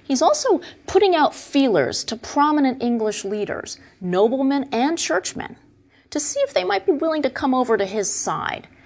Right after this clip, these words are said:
And one by one, the English leaders did this, and I think they began to see a sort of inevitability about William's conquest. One of the leaders to submit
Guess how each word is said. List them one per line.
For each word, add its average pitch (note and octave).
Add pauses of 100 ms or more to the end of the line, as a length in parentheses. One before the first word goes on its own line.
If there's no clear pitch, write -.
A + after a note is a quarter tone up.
(340)
And E3
one B3
by G#4+ (140)
one, - (200)
the B3+
English A3
leaders F#3+ (280)
did E3
this, - (200)
and G3
I G#3
think G4
they F4
began C#4+
to C#4
see C4 (180)
a -
sort D#4
of C#4+
inevitability B3
about G#3
William's F#3+
conquest. - (800)
One F3
of G#3+
the B3
leaders C#4+
to D4
submit C#4